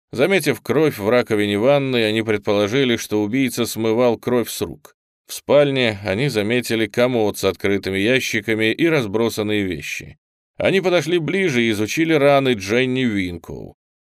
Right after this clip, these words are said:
Во всем мире работа детективов по расследованию убийств — тяжкое испытание. Их мало что может смутить. Но даже детективам отдела убийств очень неприятно видеть убийство пожилого человека.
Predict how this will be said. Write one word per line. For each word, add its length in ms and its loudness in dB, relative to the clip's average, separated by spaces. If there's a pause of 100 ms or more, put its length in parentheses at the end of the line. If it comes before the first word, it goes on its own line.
(160)
Во 200 0
всем 300 -2
мире 380 0
работа 380 -2
детективов 600 -2
по 100 -2
расследованию 760 -2
убийств — 800 -6
тяжкое 480 -2
испытание. 800 -8 (120)
Их 260 -2
мало 340 2
что 200 -10
может 300 -4
смутить. 580 -14 (420)
Но 180 -2
даже 300 2
детективам 840 0
отдела 460 2
убийств 600 0
очень 360 -2
неприятно 840 4
видеть 400 0
убийство 540 -2
пожилого 560 -2
человека. 720 -6